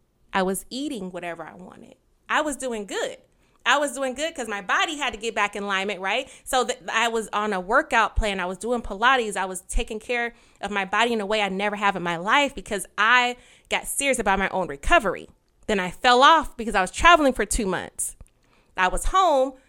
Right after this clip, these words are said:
God's like, "Come up higher," because I was following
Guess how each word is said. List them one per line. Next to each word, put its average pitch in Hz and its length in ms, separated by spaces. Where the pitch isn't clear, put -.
God's 220 240
like, 202 400
"Come 202 220
up 214 140
higher," 233 540
because 214 400
I 196 100
was 180 300
following 214 840